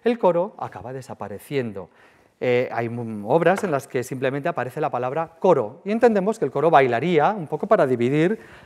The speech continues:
las escenas en lo que eran los estásimos que dividían los episodios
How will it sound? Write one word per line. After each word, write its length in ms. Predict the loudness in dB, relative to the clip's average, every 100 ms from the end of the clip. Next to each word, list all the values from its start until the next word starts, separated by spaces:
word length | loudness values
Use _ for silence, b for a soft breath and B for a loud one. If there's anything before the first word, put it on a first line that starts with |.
| -6
las 300 | -2 -2 -4
escenas 400 | -2 0 0 0
en 80 | -2
lo 100 | 0
que 60 |
eran 160 | 0 0
los 120 | -2
estásimos 600 | -8 -2 -2 0 -4 -4
que 120 | -4 -4
dividían 460 | -4 -4 -4 -4
los 140 | -6 -12
episodios 680 | -16 -8 -6 -4 -6 -8